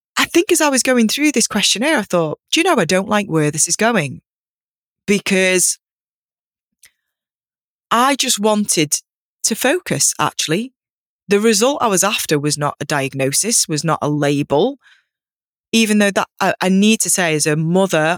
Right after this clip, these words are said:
of a child who has neurological, you know, conditions,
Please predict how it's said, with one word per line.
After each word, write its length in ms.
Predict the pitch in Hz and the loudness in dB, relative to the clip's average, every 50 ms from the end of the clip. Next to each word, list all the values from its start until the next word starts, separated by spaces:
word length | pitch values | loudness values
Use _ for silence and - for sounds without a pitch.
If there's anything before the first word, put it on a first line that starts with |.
| - - | -4 -6
of 140 | 160 160 160 | -6 -6 -4
a 20 | |
child 540 | - - 165 160 160 151 147 151 151 147 - _ _ _ - 165 | -2 -2 0 2 2 2 2 2 0 -2 -6 _ _ _ -6 -2
who 300 | 165 156 156 156 147 - - - - - | 2 2 4 2 2 -2 -6 -8 -4 0
has 320 | 175 165 156 151 151 - - - | 2 2 2 2 0 -2 -2 -2
neurological, 1200 | 170 170 175 170 175 175 170 160 160 151 - - - - - 165 156 156 156 156 151 - _ _ _ _ _ _ _ _ _ _ _ | 0 2 2 4 2 2 2 0 0 -2 -4 -6 -6 -4 -2 0 2 2 2 2 0 -4 _ _ _ _ _ _ _ _ _ _ _
you 100 | - 160 | -6 -4
know, 300 | 160 156 147 147 151 147 - _ _ _ - | -2 -2 0 0 -2 -4 -4 _ _ _ -8
conditions, 880 | - 185 170 151 165 170 - - 160 143 160 214 262 302 - - - | -2 -2 0 0 2 0 0 0 -2 -2 -2 -2 -2 0 -2 -2 -4